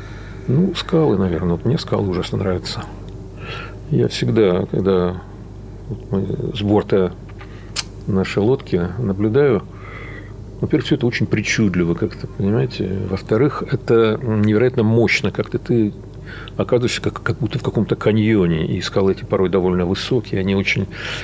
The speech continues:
разные по структуре, там породы же тоже меняются, ну, в верховьях одни, в низовьях, э, другие. Но, наверное, вот это самое красивое.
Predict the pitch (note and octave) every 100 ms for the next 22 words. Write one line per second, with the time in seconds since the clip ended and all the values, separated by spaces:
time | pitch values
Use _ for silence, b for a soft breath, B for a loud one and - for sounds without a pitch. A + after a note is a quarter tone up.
0 | B - G#2+ G#2 F2+ G2 G2 F#2+ E2 -
1 | F#2+ F#2+ F2 - - F#2 - - C3 A2
2 | F2 D#2+ - E2+ E2 F#2+ G#2+ G2 F2+ F#2
3 | F#2+ F#2+ F#2+ G2+ F#2+ - - F#2 F2+ F2+
4 | F2 F2 F2+ F#2+ G2 G2+ G2+ G2+ F#2+ F2+
5 | F#2+ - A2+ G2 F#2+ G2 - A2 G2+ -
6 | G#2+ G2 B2 A2 B B B B - F#2
7 | G#2 G#2 F#2+ F2+ - - - F#2 F2+ F2+
8 | F#2+ G2 C3 C#3+ - B B B - D3+
9 | E3 C#3+ D#3 C#3+ - - - F#2 F2+ G2+
10 | G2+ - G2+ F#2